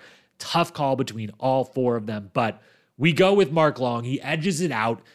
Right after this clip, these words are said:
He gets a little more, a few more votes, you know, is a few more second and third place votes versus ever being in a fourth or fifth on some of the ballots. You know how the scoring works. He ends up adding up and getting the win.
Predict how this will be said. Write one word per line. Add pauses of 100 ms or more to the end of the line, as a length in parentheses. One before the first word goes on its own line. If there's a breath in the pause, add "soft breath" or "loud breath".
(100)
He
gets
a
little
more,
a
few
more
votes,
you
know,
is
a
few
more
second
and
third
place
votes
versus
ever
being
in
a
fourth
or
fifth
on
some
of
the
ballots.
You
know
how
the
scoring
works.
He
ends
up
adding
up
and
getting (340 loud breath)
the
win.